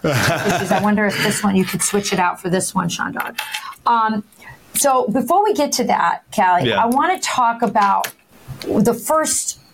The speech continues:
Speaker 1: processed foods that our kids get. And, uh,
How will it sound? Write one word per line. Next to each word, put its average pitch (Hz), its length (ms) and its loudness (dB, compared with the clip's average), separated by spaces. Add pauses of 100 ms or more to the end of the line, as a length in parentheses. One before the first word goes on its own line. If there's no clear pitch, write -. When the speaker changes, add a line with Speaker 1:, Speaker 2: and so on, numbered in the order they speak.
(220)
Speaker 1:
processed 196 640 0
foods 185 460 2 (120)
that 185 160 2
our - 100 0
kids - 300 -4
get. - 300 -2 (960)
And, 214 260 2
uh, - 160 0